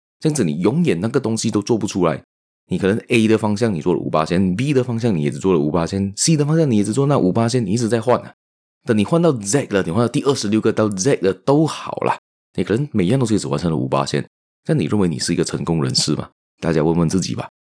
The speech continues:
好，我们分析下一点呢，也就是第二十一点：挥霍浪费。在这边提到呢，就是一个很会挥霍、很会浪费的人呢，不可能会成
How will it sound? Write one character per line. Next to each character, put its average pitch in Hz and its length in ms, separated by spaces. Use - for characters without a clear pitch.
好， 160 100
我 180 120
们 139 140
分 156 160
析 165 140
下 147 280
一 127 160
点 87 280
呢， 90 220
也 80 280
就 101 240
是 - 560
第 123 240
二 104 140
十 - 280
一 80 160
点： 90 400
挥 82 380
霍 - 300
浪 76 320
费。 107 260
在 165 100
这 165 80
边 147 160
提 92 280
到 104 180
呢， 85 80
就 85 100
是 92 220
一 101 80
个 120 140
很 82 200
会 98 120
挥 85 240
霍、 104 160
很 - 180
会 90 120
浪 127 200
费 123 120
的 101 60
人 87 80
呢， 98 60
不 - 180
可 - 220
能 73 200
会 98 140
成 - 240